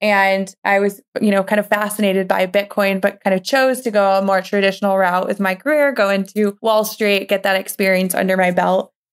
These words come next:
And then five years ago, I learned about Ethereum, and I really saw the opportunity to redistribute resources and kind of create a new financial system outside of the one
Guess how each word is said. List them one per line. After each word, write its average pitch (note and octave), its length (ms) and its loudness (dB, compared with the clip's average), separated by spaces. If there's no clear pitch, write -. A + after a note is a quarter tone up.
And G3 120 0
then F#3+ 240 -2
five G3+ 300 0
years F#3+ 260 -2
ago, F#3 380 2
I F#3+ 80 0
learned F#3 320 0
about F3+ 480 0
Ethereum, G#3 760 0
and F#3+ 160 -2
I F#3 80 2
really G3 300 2
saw F#3+ 240 0
the F#3+ 120 0
opportunity F#3+ 680 0
to F#3+ 300 0
redistribute C4+ 640 0
resources B3 1080 0
and G3 600 0
kind A#3+ 140 -2
of B3 80 -2
create A#3 300 0
a G#3+ 60 2
new G#3 140 2
financial G3 440 0
system G3 340 -2
outside F#3+ 380 0
of F#3 80 -2
the F#3+ 100 -2
one F3+ 460 0